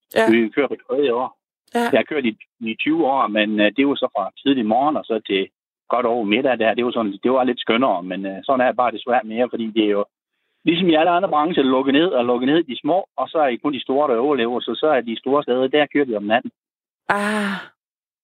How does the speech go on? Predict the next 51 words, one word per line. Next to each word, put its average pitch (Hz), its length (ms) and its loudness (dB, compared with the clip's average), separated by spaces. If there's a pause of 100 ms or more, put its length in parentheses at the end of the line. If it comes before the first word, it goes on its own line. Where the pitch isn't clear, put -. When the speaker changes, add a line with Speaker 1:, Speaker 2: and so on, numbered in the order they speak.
(480)
Speaker 1:
okay. 214 400 2 (1080)
Speaker 2:
Så, 101 260 -4
øh, 95 220 -8 (320)
det 151 60 2
er 139 40 -4
man 117 100 -2
nødt 123 140 0
til 123 60 4
at 117 60 0
finde, 131 140 -2
måske, 117 200 0
hvis 117 180 0
vi 107 40 -10
vil 104 80 2
have 117 80 2
det 117 80 -4
her 117 120 4
arbejde. 110 380 -2 (320)
Speaker 1:
Ja, 214 160 2 (500)
og 202 160 2
du 233 120 4
har, 226 300 2
og 202 160 -4
du 226 100 2
har 226 100 4
været 196 200 4
lastbilchauffør 190 720 -2 (160)
i 220 80 -2
forskellige 208 460 -2
steder 185 380 2
altid, - 440 -4
er - 80 -4
det 185 140 -2
det? 208 200 -2 (640)
Speaker 2:
Ja, 151 120 2
jeg 147 160 2
har 135 60 2
kørt 151 260 -4
selv. 160 240 0
Jeg 127 80 2
har 123 60 -2
selv 175 180 -2
været 123 100 0
vognmand, 131 400 -2
og 110 100 -6
så 143 60 -2
har 135 60 0
jeg 117 80 -4
så 123 160 -6
kørt, 127 260 -4
øh, 101 240 0